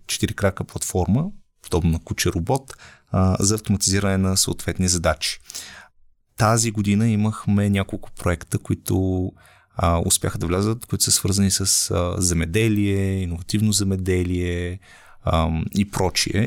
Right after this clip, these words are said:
именно, ам, Smart Honey и, и кошерите, наблюдението на кошерите е такъв,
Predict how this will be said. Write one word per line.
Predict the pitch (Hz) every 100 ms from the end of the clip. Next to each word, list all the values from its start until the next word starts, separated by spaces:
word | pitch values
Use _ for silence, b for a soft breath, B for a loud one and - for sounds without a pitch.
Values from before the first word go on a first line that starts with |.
| -
именно, | 101 95 92 90 87 -
ам, | 92 87 87 90 95 B B B -
Smart | - 98 - -
Honey | 92 90 85 87 -
и, | 90 85 85 85 85 85 104 - - - - - -
и | 101
кошерите, | - 101 - 87 - 113 107
наблюдението | 92 82 82 -
на |
кошерите | - 87 - -
е | 85
такъв, | - 139